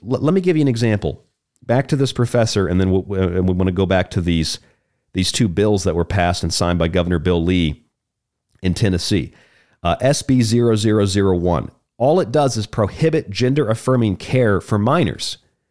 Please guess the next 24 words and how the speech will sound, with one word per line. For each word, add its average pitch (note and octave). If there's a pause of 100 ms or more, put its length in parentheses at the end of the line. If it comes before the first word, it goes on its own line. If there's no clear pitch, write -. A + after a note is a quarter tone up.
(1400)
And B2+
there's A2+
a G2+
lot B2+
more C#3+
to A3+
it B3
than A#2
that, F#2 (1000)
but D3
it C#3
basically D3+
is, B2 (280)
it's, F#2
it's G2+
a A2
law A#2
that G#2+
will G2
prevent A2+ (840)
adults A2 (480)
without B2
parental D3+
consent A2+